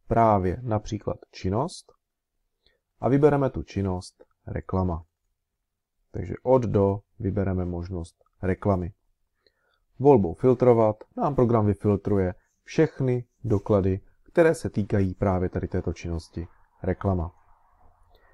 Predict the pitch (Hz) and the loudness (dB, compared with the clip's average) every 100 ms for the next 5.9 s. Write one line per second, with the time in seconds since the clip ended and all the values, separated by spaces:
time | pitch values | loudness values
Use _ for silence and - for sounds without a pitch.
0 | _ _ _ 135 175 - 147 139 107 95 | _ _ _ 0 0 6 6 6 2 0
1 | 98 - 107 110 113 107 110 113 104 107 | -2 0 2 2 0 -2 0 0 0 -2
2 | 107 101 - 90 101 101 78 - - _ | -6 -6 -4 0 2 0 -2 -6 -14 _
3 | _ _ _ _ _ _ _ _ _ 101 | _ _ _ _ _ _ _ _ _ -6
4 | 101 101 95 95 101 101 95 98 92 95 | -2 0 0 0 0 0 0 -2 -4 -8
5 | - 87 85 _ _ 101 92 98 78 | -6 -10 -12 _ _ -2 0 0 -2